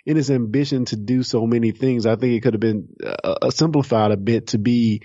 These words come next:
um, a little more concise and, um, maybe had a better overall or clearer overall message, though, uh,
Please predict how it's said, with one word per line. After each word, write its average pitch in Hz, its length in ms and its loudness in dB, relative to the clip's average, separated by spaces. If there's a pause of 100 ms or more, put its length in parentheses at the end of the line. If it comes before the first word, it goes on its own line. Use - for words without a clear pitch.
(400)
um, 104 600 0
a - 40 -10
little 127 180 2
more 127 160 0
concise 113 800 0
and, 104 580 0
um, 95 560 0 (400)
maybe 139 400 2
had 123 220 0
a 110 60 -2
better 101 360 -2
overall 101 720 0 (300)
or 135 240 2
clearer 143 680 0
overall 104 460 0
message, 95 600 -2
though, 101 260 2
uh, 90 180 2